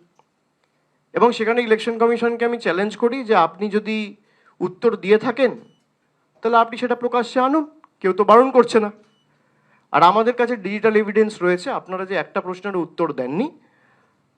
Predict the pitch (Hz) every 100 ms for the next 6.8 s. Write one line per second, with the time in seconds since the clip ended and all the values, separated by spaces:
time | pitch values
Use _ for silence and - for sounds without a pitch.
0 | _ _ _ _ _ _ _ - 262 277
1 | 285 277 208 208 202 185 175 165 110 101
2 | - _ _ _ _ _ _ - 170 196
3 | 262 269 233 240 214 175 147 123 117 -
4 | - _ _ _ _ _ _ _ _ _
5 | _ _ _ _ _ - 185 208 247 247
6 | 202 202 226 233 226 220 220 -